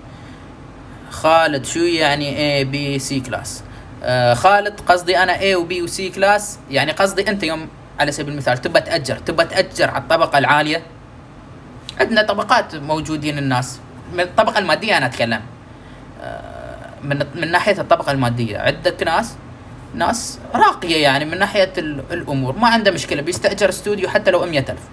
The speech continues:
فأنا أتكلم اي كلاس. عندك طبقة لا، متوسطة، يبى استوديو أربعين خمسين ألف، ما عنده مشكلة. وعندك ناس استوديو عشرين ألف مو، مو برايم، سي كلاس.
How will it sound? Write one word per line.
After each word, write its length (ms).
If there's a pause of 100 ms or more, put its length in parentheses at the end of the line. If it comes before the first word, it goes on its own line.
(300)
فأنا 180
أتكلم 380 (380)
اي 100
كلاس. 280 (400)
عندك 220
طبقة 400
لا، 160 (180)
متوسطة، 520 (300)
يبى 220
استوديو 480 (280)
أربعين 380
خمسين 340
ألف، 340
ما 100
عنده 220
مشكلة. 240 (1040)
وعندك 340
ناس 400
استوديو 640 (140)
عشرين 360
ألف 180
مو، 300
مو 140
برايم، 420 (1120)
سي 200
كلاس. 280